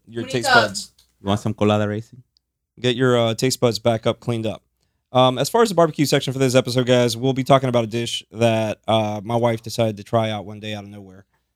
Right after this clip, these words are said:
Speaker 1: Um, this dish was a, we had a salmon in the freeze,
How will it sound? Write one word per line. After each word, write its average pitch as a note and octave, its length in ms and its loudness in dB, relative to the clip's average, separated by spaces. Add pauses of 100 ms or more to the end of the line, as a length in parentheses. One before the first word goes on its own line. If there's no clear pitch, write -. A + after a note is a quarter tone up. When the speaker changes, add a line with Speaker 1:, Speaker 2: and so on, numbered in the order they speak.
(200)
Speaker 1:
Um, A2 600 -6
this B2+ 160 0
dish C3 240 0
was A#2 560 0 (100)
a, A2+ 680 -2 (200)
we A#2+ 140 -2
had B2+ 160 2
a A2 300 -6
salmon C3+ 340 -6
in C3 80 -10
the B2 60 -12
freeze, C3+ 360 -12